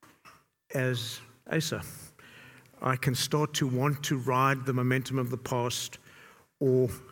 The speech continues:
kind of feel like I can start to cruise and enjoy the success of yesteryear and, uh, and just try and live the good life.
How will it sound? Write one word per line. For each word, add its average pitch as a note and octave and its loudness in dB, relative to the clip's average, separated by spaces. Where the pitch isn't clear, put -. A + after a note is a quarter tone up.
kind C#3 2
of B2 0
feel C3 0
like - -2
I C3 2
can C#3 0
start B2+ -2
to - -2
cruise C3+ 2
and C3 2
enjoy B2+ 2
the - -4
success - 2
of B2 0
yesteryear B2+ 2
and, A#2+ 0
uh, A#2+ 2
and A#2+ -2
just B2+ 0
try C#3+ 4
and C3 2
live C3+ 0
the B2+ -2
good C3 0
life. B2+ 0